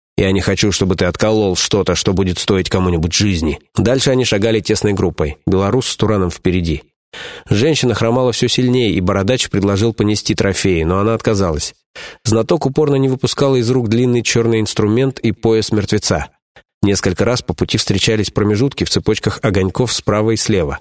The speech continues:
Макс объяснила, это двери, мембраны, наподобие той, что запирала вход. Что за дверями, непонятно, как их открыть тоже.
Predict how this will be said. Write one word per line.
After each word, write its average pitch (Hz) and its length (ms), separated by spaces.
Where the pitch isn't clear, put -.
Макс 127 260
объяснила, 139 520
это 101 200
двери, 120 460
мембраны, 120 480
наподобие 101 480
той, 127 240
что 110 240
запирала 101 440
вход. - 440
Что - 240
за 113 120
дверями, 120 360
непонятно, 120 580
как 104 260
их 98 120
открыть 101 380
тоже. 87 360